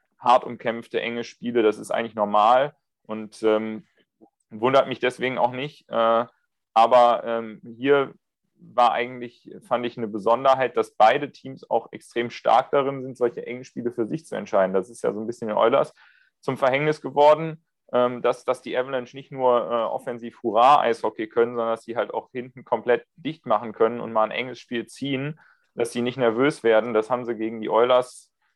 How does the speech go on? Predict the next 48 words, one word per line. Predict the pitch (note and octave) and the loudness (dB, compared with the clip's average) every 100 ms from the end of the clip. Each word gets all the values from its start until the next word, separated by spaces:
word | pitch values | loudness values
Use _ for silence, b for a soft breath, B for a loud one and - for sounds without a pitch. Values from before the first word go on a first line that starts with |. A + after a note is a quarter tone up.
| _ | _
deutlich | - A#2+ C3+ C#3+ | 0 0 0 -8
gezeigt | - C#3+ D3+ D3+ D3 | -8 -2 0 0 -2
und | A2+ | -10
die | A2+ | -4
Oilers | A2+ B2 A#2+ A#2 _ _ _ _ | -2 0 -2 -4 _ _ _ _
können | - B2 | -10 -6
das | A#2 | -4
halt | A#2 A2 | -4 -6
nicht | B2 | -8
so | C#3+ | -8
gut. | C3+ D#3 E3 _ _ _ - | -4 -4 -6 _ _ _ -4
Ähm, | A#2+ A#2+ | -4 -4
und | F#2 A#2 G#2 | -10 -12 -10
das | - A#2 | -8 -4
haben | B2 | -2
sie | A#2+ | 0
auch | - | -2
gegen | - A#2 | -2 -6
Tampa | A2 D#3 B2+ | -4 -2 -2
gezeigt, | G2+ F#2 G#2+ B2 - | -2 -2 -2 -2 -4
die | A2 | -8
das | A2 - | -6 -4
normalerweise | G#2+ A2+ A#2+ A2+ A2 A2 | 2 4 4 4 0 0
halt | A2 A2 G#2+ _ _ - | -2 -4 -8 _ _ -8
beherrschen | G#2+ A2+ A2+ A2 | -2 -2 -2 -16
wie | A2 | -8
kaum | A#2 A2+ G#2+ | -4 -4 -6
ein | |
Zweiter. | G#2 A2+ C#3 G#2+ A#2 b b b _ | -6 -4 -2 -2 -4 b b b _
Ähm, | A2 A2 A2 A2+ - | -6 -4 -8 -18 -12
und | A2 A2 A2 _ | -8 -8 -10 _
deswegen | D#3 A#2 - B2 C3 | -2 -2 -2 -4 -4
konnten | C3 C#3 B2+ | -2 -2 -2
sie | B2 | -14
sich | A#2+ | -10
durchsetzen, | C#3 D3+ G#2 F#2 G2+ | -6 -4 -4 -8 -2
weil | G#2+ | 0
sie | A2 | 0
in | A2 | 0
der | G#2+ | 2
Lage | A2+ C3+ G#2+ | 4 2 2
waren, | G#2+ G#2 | 0 0
auch | - G2+ - | -4 -8 -10
diese | F#2+ G2+ F#2+ | -12 -10 -6
engen | A2+ A2+ | -6 -8
Spiele | A2 - A2 | -12 -8 -8
zu, | G#2+ G#2 | -4 0
äh, | G2+ G#2 G2+ G2+ | 0 2 0 0